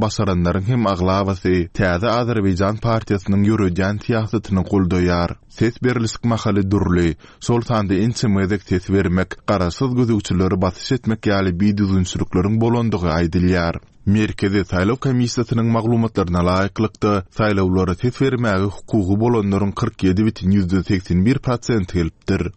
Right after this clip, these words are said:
Bu, ozalky parlament saýlawlaryndaky görkezüjilerden sekiz prosent töwerege azdyr. Dokuzunji fevralda müňden gowrak gazak raýaty goňşy Kyrgyzstanyň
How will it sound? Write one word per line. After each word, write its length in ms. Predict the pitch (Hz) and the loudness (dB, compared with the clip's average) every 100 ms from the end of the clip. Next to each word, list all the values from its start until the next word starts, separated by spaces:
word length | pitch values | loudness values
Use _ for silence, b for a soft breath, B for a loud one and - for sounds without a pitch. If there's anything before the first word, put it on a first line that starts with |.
| - | -2
Bu, 200 | 127 147 120 | 0 2 0
ozalky 440 | 107 95 85 139 | 2 0 0 -4
parlament 560 | 123 104 98 107 127 - | -2 0 0 0 -2 -2
saýlawlaryndaky 880 | 117 117 107 107 107 101 95 101 | 0 2 2 0 0 -2 -2 -2
görkezüjilerden 960 | 110 110 98 101 95 98 95 87 95 90 104 | 0 0 -2 -2 2 2 2 0 0 0 -2
sekiz 260 | 95 139 | -2 -2
prosent 500 | - 120 - 110 104 | -2 -4 -2 -2 -2
töwerege 500 | 131 113 101 90 98 | 0 0 2 2 0
azdyr. 540 | 82 90 85 98 95 85 - _ _ _ - | 0 0 -2 -2 -2 -2 -6 _ _ _ -4
Dokuzunji 520 | 120 113 101 95 92 127 | -2 -2 0 0 0 0
fevralda 540 | 151 135 135 127 110 | 0 2 0 0 0
müňden 400 | 98 104 104 135 | 0 2 2 0
gowrak 460 | 123 117 110 117 - | 0 0 0 -2 -2
gazak 320 | 98 117 - | -2 -2 -2
raýaty 460 | 120 107 104 98 101 - | 0 2 0 -2 -4 0
goňşy 300 | 101 92 - | 0 0 -2
Kyrgyzstanyň 640 | 143 127 113 - 110 104 | 0 0 0 -2 -2 0